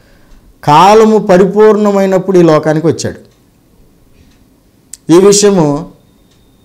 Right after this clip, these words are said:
మనకు అర్థం అవ్వాలి. ఈ విషయం అర్థం అవ్వకపోతే మన విశ్వాసం వ్యర్థమే. కాలము సంపూర్ణమై ఉన్నది, దేవుని రాజ్యం సమీపించి ఉన్నది, మారు మనసు పొందుడని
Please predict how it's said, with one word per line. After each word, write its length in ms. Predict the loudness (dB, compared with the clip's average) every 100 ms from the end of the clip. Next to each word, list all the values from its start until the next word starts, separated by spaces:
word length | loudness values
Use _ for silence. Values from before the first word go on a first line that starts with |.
| _ _ _ -4
మనకు 220 | 0 0
అర్థం 280 | 0 0 0
అవ్వాలి. 320 | 0 -2 -8 -18 -20 _ _ _ _ _ _ _ _ _ _ _ _ _ _ -4
ఈ 100 | 0
విషయం 340 | 2 2 0 0
అర్థం 340 | 0 0 0
అవ్వకపోతే 800 | 2 0 0 0 -2 -2 -6 -14 _ _ _ _ _ _ _ _ _ _ _ _ _ _ _ _ _ _ _ -10
మన 180 | -4 -2
విశ్వాసం 500 | -2 0 0 0 0
వ్యర్థమే. 360 | -2 -4 -8 -10 -16 _ _ _ _ _ _ _ _ _ _ _ _ _ _ _ _ _ _ _ _
కాలము 680 | 0 2 2 0 -2 -4 -6
సంపూర్ణమై 800 | -4 -2 0 0 2 0 0 -2
ఉన్నది, 320 | -2 -2 -2
దేవుని 400 | 0 0 2 0
రాజ్యం 340 | 0 0 -2 -4
సమీపించి 720 | -2 0 0 0 -2 -4 -4
ఉన్నది, 280 | -4 -4 -6
మారు 360 | -2 0 2
మనసు 300 | 0 0 -4
పొందుడని 760 | -6 -4 -2 -2 -2 -4 -4